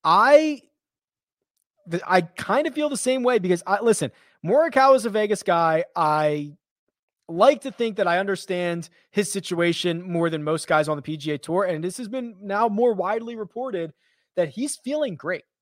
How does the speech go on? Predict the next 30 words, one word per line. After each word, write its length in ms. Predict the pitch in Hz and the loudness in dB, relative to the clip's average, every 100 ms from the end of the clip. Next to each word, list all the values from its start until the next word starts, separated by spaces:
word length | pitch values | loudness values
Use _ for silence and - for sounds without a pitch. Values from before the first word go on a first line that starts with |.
| _ _ _ _ _ 147 | _ _ _ _ _ -8
Uh, 240 | 147 151 | -6 -6
right? 240 | 147 165 220 | -4 -4 -4
The 100 | 151 | -2
back 280 | 190 254 320 | 0 0 -2
injury 360 | 294 220 285 | -6 -6 -6
is 120 | 214 | 2
over. 460 | 175 262 147 - - _ _ - | 4 4 0 -10 -18 _ _ -8
Now, 520 | 160 170 190 196 180 _ - | 0 4 4 2 -2 _ -6
I 200 | 160 175 - _ _ _ _ _ | -2 -2 -4 _ _ _ _ _
heard 220 | - 165 180 | -4 0 2
that 180 | 202 | 2
last 300 | 190 180 190 | 2 -2 -2
week 160 | 220 220 | -6 -8
as 140 | 220 | -6
well, 340 | 156 262 208 170 | -2 2 2 0
and 200 | 180 170 | -4 -6
he 140 | 175 | -8
still 460 | 160 - - 190 214 | -12 -20 -6 -4 -2
didn't. 360 | 170 208 208 - - | -2 -6 -6 -10 -6
Let's 140 | 247 | -4
go 180 | - 440 | 0 0
round 240 | 240 214 | 0 -2
by 140 | 185 160 | 0 -2
round. 340 | 127 120 98 _ _ | -4 -14 -18 _ _
Did 100 | 185 | -12
he, 100 | 208 _ | -12 _
did 120 | 214 | -12
he 80 | 214 | -10
at 100 | 220 | -10
least, 320 | 220 330 349 | -8 -8 -8